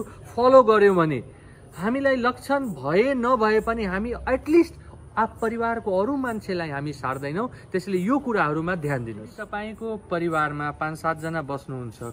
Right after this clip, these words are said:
कोही एकजना अफिस जान्छन्, बाहिर जान्छन् भने यो होल परिवार नै जोखिममा छ।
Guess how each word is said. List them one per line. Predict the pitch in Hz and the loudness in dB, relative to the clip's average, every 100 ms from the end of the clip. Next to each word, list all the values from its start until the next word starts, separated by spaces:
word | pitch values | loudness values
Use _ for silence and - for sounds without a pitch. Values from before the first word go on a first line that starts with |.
| - | -6
कोही | 233 294 302 254 | 0 2 2 2
एकजना | 233 185 170 160 107 - - - - - - 151 | -2 -2 -4 -4 -6 -12 -20 -20 -20 -20 -18 -4
अफिस | 180 185 202 151 | -4 -2 -4 0
जान्छन्, | 170 170 170 170 165 | -2 0 -2 -4 -2
बाहिर | 147 170 185 | 0 2 2
जान्छन् | 156 156 160 160 165 180 - - - - - - | 0 -2 -4 -4 -4 -6 -10 -20 -20 -20 -18 -8
भने | 147 151 196 226 - - 160 | -2 0 0 -4 -16 -10 -2
यो | 170 | -2
होल | 113 147 202 226 - | -2 2 2 0 -4
परिवार | 170 165 160 160 | -2 0 0 -2
नै | 160 175 | -2 -4
जोखिममा | 127 139 - 127 113 | -4 -6 -4 -6 -8
छ। | 104 | -10